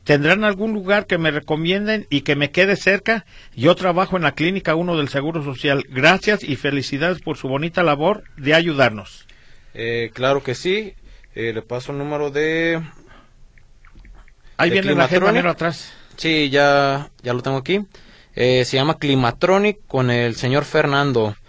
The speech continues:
Speaker 2: Apunta el número de teléfono, es el treinta y tres, treinta y cinco, cero ocho, dieciocho trece,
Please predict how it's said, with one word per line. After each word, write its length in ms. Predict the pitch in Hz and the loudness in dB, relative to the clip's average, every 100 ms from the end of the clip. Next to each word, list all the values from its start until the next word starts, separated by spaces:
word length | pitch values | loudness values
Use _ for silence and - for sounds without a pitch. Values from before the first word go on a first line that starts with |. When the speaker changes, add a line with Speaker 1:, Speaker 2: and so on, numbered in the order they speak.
| - - - - | -20 -20 -20 -14
Speaker 2:
Apunta 380 | - - 135 160 | -12 -2 0 2
el 60 | 160 | 4
número 200 | 160 151 | 4 4
de 100 | 139 | 4
teléfono, 500 | 143 156 170 180 165 | 2 4 4 2 2
es 80 | 160 | 0
el 140 | 147 | -4
treinta 300 | 127 123 120 | 0 0 0
y 60 | 120 | 0
tres, 400 | 165 175 185 - | 2 4 2 0
treinta 360 | 147 135 120 | 0 2 0
y 80 | 110 | -4
cinco, 680 | - 165 175 175 185 175 - _ - - - - | 0 0 0 2 2 2 -2 _ -20 -20 -20 -20
cero 380 | - - 160 151 | -6 4 6 8
ocho, 380 | 160 165 196 185 | 6 4 2 2
dieciocho 560 | 151 123 147 147 160 - | 2 -2 0 0 -2 0
trece, 500 | 165 175 190 190 | 0 2 0 0